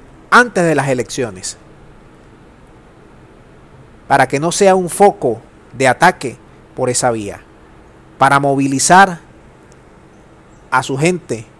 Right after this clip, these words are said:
por esa vía. Hay mucha tela que cortar. Nosotros estamos dando una información que está calientica y que está en pleno desarrollo,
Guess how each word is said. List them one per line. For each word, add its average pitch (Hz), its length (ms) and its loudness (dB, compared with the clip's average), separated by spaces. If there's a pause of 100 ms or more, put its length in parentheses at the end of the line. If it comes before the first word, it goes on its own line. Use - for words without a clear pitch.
(480)
por 120 140 -4
esa 117 200 -4
vía. 98 320 -12 (440)
Hay 226 160 2
mucha 240 280 -4
tela 214 240 2
que 202 120 -4
cortar. 143 440 -4 (580)
Nosotros 190 380 -4
estamos 185 380 -2
dando 185 220 0
una 185 80 -4
información 175 500 -4
que 175 80 -8
está 170 200 -4
calientica 165 640 -2
y 180 40 0
que 156 100 -6
está 180 220 0
en 165 180 -6
pleno 208 440 2
desarrollo, 220 600 0